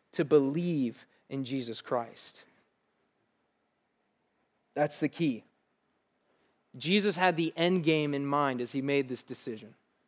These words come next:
And that's why he can later on say to his disciples,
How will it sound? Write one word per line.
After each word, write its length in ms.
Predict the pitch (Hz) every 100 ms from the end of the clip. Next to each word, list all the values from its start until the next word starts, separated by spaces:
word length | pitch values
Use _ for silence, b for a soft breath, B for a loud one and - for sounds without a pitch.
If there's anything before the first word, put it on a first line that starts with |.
| _ _ _ _ _ _ _ _ _ _ _ _ _ _ _ _ _ -
And 100 | 147
that's 180 | 170 175
why 180 | 185 185
he 100 | 185
can 140 | 165
later 240 | 170 170
on 220 | 170 170 147
say 160 | 180
to 80 | 170
his 120 | 151
disciples, 640 | 143 - 175 185 143 123